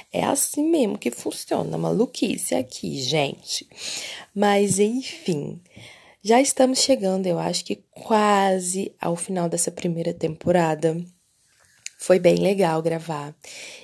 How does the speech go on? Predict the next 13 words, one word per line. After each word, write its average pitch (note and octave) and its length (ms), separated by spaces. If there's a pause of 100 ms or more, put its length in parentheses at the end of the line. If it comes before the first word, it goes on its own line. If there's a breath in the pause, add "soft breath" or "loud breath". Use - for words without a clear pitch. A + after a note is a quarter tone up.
(120)
E G#3 160
eu B3+ 80
quero B3 220
falar F#3 200
um F3+ 80
pouquinho F3 380
com D#3+ 120
vocês D#3+ 420
hoje E3+ 320
sobre, F#3 600 (440 loud breath)
é, - 320
a F3+ 180
gente F#3 960